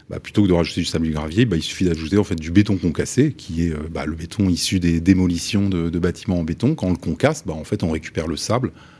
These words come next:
le gravier, puis un petit peu de ciment qui a, qui a fait sa prise, donc qui est neutre. Et rajouter à la terre, ça, ça permet de la, la charpenter et de, quand on la presse, euh, immédiatement, ça devient de la pierre.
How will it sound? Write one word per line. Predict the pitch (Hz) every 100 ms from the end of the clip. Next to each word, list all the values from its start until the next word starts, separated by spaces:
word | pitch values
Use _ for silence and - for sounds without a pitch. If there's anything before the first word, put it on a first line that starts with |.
| -
le | 90
gravier, | - 78 87 143 - - - - - _
puis | - 78
un |
petit | - -
peu | 85
de | -
ciment | - 82 85
qui | 87
a, | 73 71
qui | -
a |
fait | -
sa | -
prise, | - - 104
donc | 78 73
qui | - 80
est |
neutre. | 80 110 - - - - - -
Et | 85
rajouter | 92 92 92
à | 90
la | 82
terre, | - 147 160
ça, | -
ça | - -
permet | - 85
de | 98 80
la, | 78 73 78
la | 76
charpenter | - - - - 131 143
et | 82
de, | 78 78 78 78
quand | 87
on | 85
la | 76
presse, | - 127 - - - - - - - _ - -
euh, | - - - - 71
immédiatement, | 101 98 92 85 - 110
ça | -
devient | 82 92
de | 98
la | 69
pierre. | - - 80 69